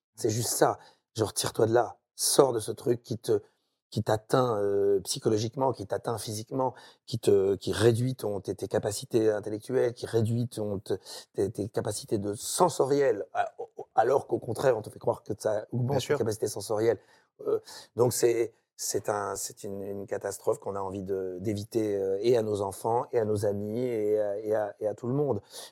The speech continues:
Speaker 1: Bien sûr que j'ai parlé de ça avec mes enfants depuis toujours. Ça n'a jamais cessé. C'est un débat qui n'a jamais cessé. Vous savez que vous arrivez à Los Angeles avec deux enfants de onze et treize ans, euh, vous vous dites, « Waouh, euh,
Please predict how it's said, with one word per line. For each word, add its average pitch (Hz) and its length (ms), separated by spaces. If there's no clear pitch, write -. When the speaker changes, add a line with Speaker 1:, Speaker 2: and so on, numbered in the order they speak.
Speaker 1:
Bien 120 180
sûr 147 200
que 123 100
j'ai 107 100
parlé 107 200
de 95 60
ça 110 100
avec 107 140
mes 104 160
enfants 101 220
depuis 107 220
toujours. 98 340
Ça - 140
n'a 110 120
jamais 113 440
cessé. 95 340
C'est - 140
un 101 80
débat 104 280
qui - 140
n'a 107 80
jamais 107 220
cessé. 113 300
Vous - 60
savez - 160
que - 60
vous 110 160
arrivez 110 240
à 104 40
Los 107 180
Angeles 107 340
avec 98 180
deux 113 160
enfants 110 260
de 104 80
onze 107 180
et 101 60
treize 101 260
ans, 127 160
euh, 107 160
vous 104 120
vous 104 100
dites, « 123 240
Waouh, 110 380
euh, 101 580